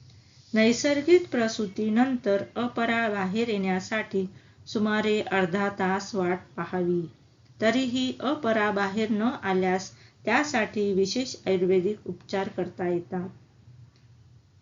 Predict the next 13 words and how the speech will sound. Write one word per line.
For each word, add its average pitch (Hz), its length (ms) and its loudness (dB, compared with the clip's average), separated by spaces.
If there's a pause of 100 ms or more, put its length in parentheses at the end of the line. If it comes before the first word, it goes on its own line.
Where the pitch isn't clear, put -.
(120)
प्रसूतीनंतर 311 1080 2 (120)
उदरातील 247 720 2
दोष 196 380 4
बाहेर 190 380 0
जावेत 190 560 2
यासाठी 190 800 2
सुतिकेचे 208 840 0
पोट 190 400 2 (420)
योग्य 233 440 2
तेवढा 208 380 0
दाब 175 360 0
राहील 190 440 2 (120)
अशा 196 320 -4